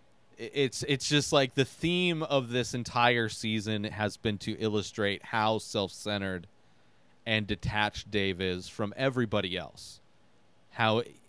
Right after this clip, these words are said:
he feels it's all about him. In the last episode, at no point did he give thanks to Emma for helping him out. It was always just, he's always been about him.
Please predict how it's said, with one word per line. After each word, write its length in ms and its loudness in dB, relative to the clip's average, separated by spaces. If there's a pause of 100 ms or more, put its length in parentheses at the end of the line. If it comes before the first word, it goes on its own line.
(160)
he 280 -2
feels 420 4
it's 120 -8
all 220 6
about 320 4
him. 200 -2
In 60 -6
the 60 -8
last 440 2
episode, 640 4 (240)
at 180 0
no 200 4
point 340 0
did 140 -2
he 80 0
give 280 4
thanks 460 -2
to 180 -4
Emma 320 4
for 220 0
helping 340 2
him 140 -2
out. 240 0 (300)
It 100 -2
was 220 -2
always 360 4
just, 280 -2
he's 160 -6
always 480 4
been 200 -4
about 320 0
him. 340 -4